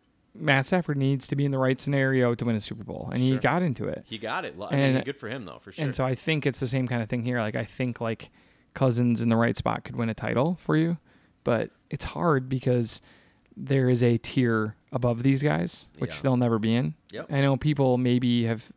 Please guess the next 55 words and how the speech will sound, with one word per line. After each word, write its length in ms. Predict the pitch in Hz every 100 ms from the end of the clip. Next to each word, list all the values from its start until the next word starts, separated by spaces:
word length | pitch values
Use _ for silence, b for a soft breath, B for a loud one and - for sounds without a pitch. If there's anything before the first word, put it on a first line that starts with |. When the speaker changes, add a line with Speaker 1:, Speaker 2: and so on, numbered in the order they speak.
| -
Speaker 1:
felt 220 | - 107
like 300 | 131 - - -
guys 220 | 131 120
like 120 | 120
Stafford 400 | - 120 117 127
have 100 | 113
been 140 | 117
there, 160 | 117 117
Matt 160 | 113 117
Ryan 220 | 113 117
have 120 | 110
been 120 | 117
there, 200 | 113 120 131 B B B B -
um, 280 | 117 107
and 80 | 117
maybe 200 | 131 135
they 240 | 123 120 120
got 540 | 139 123 120 113 117
to 100 | -
that 160 | 127 113
level 300 | 117 117 117
temporarily 760 | - 131 117 117 120 131 131 - _
in 140 | 139 123
a 40 |
perfect 380 | - 127 - 110
situation. 600 | 127 120 120 135 165 160
Speaker 2:
Sure. 240 | 160 - - B B _
Speaker 1:
But 300 | 120 107 110 - _ _ _ _ -
Speaker 2:
They're 140 | 180
Speaker 1:
they're 80 | 185
Speaker 2:
not 180 | 165 120
bringing 280 | 120 123 107
it 100 | 90
themselves. 560 | 82 - 82 62 64
Speaker 1:
No, 180 | 53 - -
they're 100 | 127
Speaker 2:
They're 80 | 120
Speaker 1:
not, 80 | 113
like, 80 | 117
Speaker 2:
not 80 | -
Speaker 1:
winning 120 | 120
Speaker 2:
elevating 280 | 120 - -
Speaker 1:
things. 120 | - -
Speaker 2:
themselves. 300 | 90 67 -
Speaker 1:
Yeah. 180 | 107 - - _
Speaker 2:
Yeah. 160 | - 127
Yep. 20 |
Speaker 1:
Yeah. 80 | - - - B B B - 131 127
Um, 120 | 139
all 60 |
right, 180 | 139 127
so 380 | - 127 120 123 -
you 200 | 143 160
were, 260 | 202 202
uh, 440 | 196 175 151 139